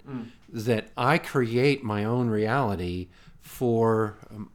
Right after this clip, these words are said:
Speaker 2: you know, myself with regard to my, uh, sexual identity or my gender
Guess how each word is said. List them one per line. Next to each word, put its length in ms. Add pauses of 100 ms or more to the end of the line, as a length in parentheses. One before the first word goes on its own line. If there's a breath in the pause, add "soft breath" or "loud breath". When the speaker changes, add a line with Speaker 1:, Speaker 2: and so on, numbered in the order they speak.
(140)
Speaker 2:
you 120
know, 80
myself 640
with 400
regard 400
to 220
my, 300 (440 loud breath)
uh, 240
sexual 560
identity 920 (280 loud breath)
or 200
my 200
gender 680